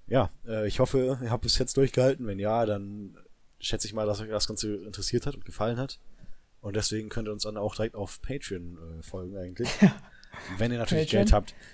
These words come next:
Speaker 1: Wir wollen euch natürlich zu nichts zwingen, aber wenn ihr so zwanzig Euro da lassen wollt, kein Problem.
Speaker 2: Ja, also, sag mal immer so, ne?
Speaker 1: Ja.
Speaker 2: Also, ich überlebe schon.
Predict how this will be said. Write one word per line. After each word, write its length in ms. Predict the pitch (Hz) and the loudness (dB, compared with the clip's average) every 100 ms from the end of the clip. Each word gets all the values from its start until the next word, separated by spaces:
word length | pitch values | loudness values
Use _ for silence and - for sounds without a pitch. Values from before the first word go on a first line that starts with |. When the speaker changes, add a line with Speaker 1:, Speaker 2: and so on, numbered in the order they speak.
| - - | -20 -8
Speaker 1:
Wir 120 | 110 107 | -2 6
wollen 220 | 135 143 | 6 6
euch 140 | 127 | 4
natürlich 240 | 127 127 - | 2 0 0
zu 100 | 107 | -2
nichts 200 | - - | -2 0
zwingen, 300 | 135 147 151 | 2 0 2
aber 220 | 104 110 | 4 4
wenn 80 | 117 | 2
ihr 60 | 113 | 0
so 100 | 107 | 0
zwanzig 400 | - 127 - 117 | 2 2 2 0
Euro 160 | 110 | 0
da 120 | 107 | 4
lassen 260 | 117 123 110 | 4 4 2
wollt, 320 | 110 113 - - _ - | 0 0 -4 -18 _ -10
kein 200 | - 95 | -4 -2
Problem. 420 | 92 82 80 76 - _ - - - - - - - _ - - - | -2 -6 -8 -12 -18 _ -20 -20 -20 -20 -20 -20 -20 _ -20 -14 -2
Speaker 2:
Ja, 200 | 135 127 | 2 2
also, 320 | 139 135 143 - - - - - _ _ _ | 2 2 -2 -6 -16 -20 -20 -20 _ _ _
sag 400 | - - 143 147 | -6 4 6 6
mal 160 | 147 143 | 2 2
immer 220 | 143 135 | 4 2
so, 320 | 131 143 131 | 2 2 2
ne? 300 | 123 131 143 - - - 92 | 2 2 0 -6 -20 -20 -12
Speaker 1:
Ja. 220 | 87 101 104 - - - _ _ - - - - _ - - - - - | -4 -2 -2 -8 -20 -20 _ _ -20 -20 -20 -20 _ -20 -20 -20 -16 -6
Speaker 2:
Also, 220 | 175 147 147 147 - - - 294 - - _ - - - 403 403 370 | -2 2 2 2 -4 -10 -14 -18 -20 -20 _ -20 -20 -20 -20 -14 0
ich 240 | 185 151 | 2 4
überlebe 520 | 226 165 156 165 160 143 | 4 6 6 6 4 2
schon. 440 | - 147 127 | 4 4 4